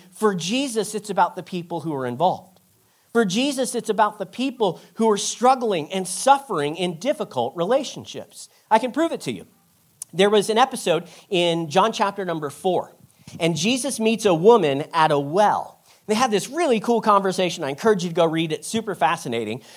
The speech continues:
But it comes out in the course of this conversation that this woman had been married to five separate men during her lifetime, and she was living with a guy at that moment that she wasn't married to.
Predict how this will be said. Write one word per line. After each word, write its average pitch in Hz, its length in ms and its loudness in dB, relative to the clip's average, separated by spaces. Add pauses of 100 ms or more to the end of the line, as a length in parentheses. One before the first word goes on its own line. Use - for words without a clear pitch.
(140)
But 240 140 6
it - 100 -6
comes 311 380 2
out 208 280 8
in 190 140 2
the 185 100 4
course 220 380 6
of 175 220 2
this 180 180 2
conversation 165 960 2 (300)
that 220 180 6
this 320 240 0
woman 254 320 10
had 220 260 6
been 220 200 6
married 220 380 6
to 214 220 2
five 277 800 10 (280)
separate 247 800 4
men 170 480 6
during 143 300 2
her 135 140 4
lifetime, 151 600 2 (420)
and 262 420 4 (540)
she 269 220 4
was 226 180 4
living 254 460 6
with 190 180 6
a 180 60 4
guy 170 340 10
at 196 160 8
that 185 220 8
moment 202 400 6
that 180 120 6
she 208 120 0
wasn't 196 260 6
married 220 240 4
to. 127 100 -2